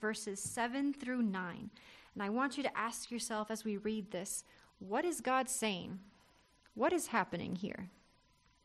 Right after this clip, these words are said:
So Malachi chapter three, verse seven. "From,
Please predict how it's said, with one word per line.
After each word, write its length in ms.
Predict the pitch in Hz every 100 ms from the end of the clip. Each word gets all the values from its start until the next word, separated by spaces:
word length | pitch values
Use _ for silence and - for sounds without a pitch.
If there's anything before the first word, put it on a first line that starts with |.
| _ _ _ _ _ - - - - -
So 160 | - 208
Malachi 560 | 208 226 277 277 285 269
chapter 400 | - 254 - 220
three, 380 | - 240 262
verse 240 | 254 214 214
seven. 400 | - 180 - 220 - - _ _ _ _ _ _ _ _ _ _ - - - - - -
"From, 320 | - 277 254